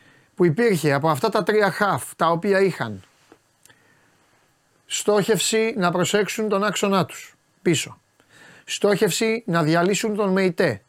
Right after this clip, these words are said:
το έκαναν. Στόχευση να μην προδοθεί η ομάδα από τα ανεβάσματα του Ροντινέη ή τον Ορτέγκα που έμενε μόνος του, αν και ο Ορτέγκα τις έκανε τις δύο-τρεις τσαχπινιές του. Τέλος πάντων. Και το ερώτημα λοιπόν που γι-, που γεννιόταν στα μάτια μου και του κάθε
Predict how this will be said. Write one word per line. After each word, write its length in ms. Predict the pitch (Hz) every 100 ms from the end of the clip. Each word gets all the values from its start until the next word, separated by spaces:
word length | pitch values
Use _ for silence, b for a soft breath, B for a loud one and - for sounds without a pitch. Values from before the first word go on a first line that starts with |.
| _
το 100 | 180
έκαναν. 420 | 156 107 101 120 b b b -
Στόχευση 760 | - 202 202 214 170 - 214 226
να 200 | 170 170
μην 180 | 185 214
προδοθεί 460 | 202 190 175 214 214
η 60 |
ομάδα 340 | 196 185 214 208
από 80 | 196
τα 60 |
ανεβάσματα 520 | 196 180 185 196 202 180
του 140 | 185
Ροντινέη 680 | 202 190 190 190 208 214 202
ή 40 |
τον 180 | 208 202
Ορτέγκα 440 | 180 160 214 196
που 180 | 190 196
έμενε 260 | 202 202 180
μόνος 280 | 196 208
του, 100 | -
αν 80 | 208
και 80 | 190
ο 40 |
Ορτέγκα 280 | 170 165 196
τις 160 | 175 -
έκανε 260 | 196 160
τις 140 | 143 143
δύο-τρεις 280 | 156 147 135
τσαχπινιές 480 | 143 - 147 127
του. 140 | - - _
Τέλος 240 | 190 147
πάντων. 280 | 127 104 - b b b b b b b b b b - -
Και 180 | 311
το 140 | - 262
ερώτημα 400 | 254 269 269 269
λοιπόν 260 | 208 247
που 140 | 226 208
γι-, 160 | 170 262
που 320 | 208 185 180
γεννιόταν 480 | 156 170 208 214 170
στα 160 | 180
μάτια 380 | 160 170 - 160
μου 160 | 175 233
και 160 | 180
του 100 | 151
κάθε 720 | 151 196 - 156 131 120 110